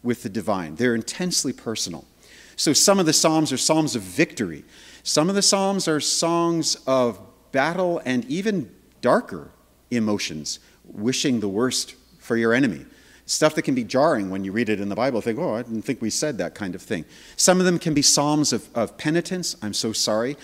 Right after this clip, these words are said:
Some of them are Psalms of, "What an incredible creation I live in."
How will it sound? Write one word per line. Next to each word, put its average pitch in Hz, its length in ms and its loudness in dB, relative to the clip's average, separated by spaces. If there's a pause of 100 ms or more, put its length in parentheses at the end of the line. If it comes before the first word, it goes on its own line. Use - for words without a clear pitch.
(240)
Some 180 260 4
of 165 60 4
them 147 180 4
are 123 80 0
Psalms 151 500 0
of, 123 220 2 (400)
"What 170 180 8
an 147 140 6
incredible 151 480 4
creation 143 580 2
I 120 120 0
live 143 240 2
in." 131 240 -2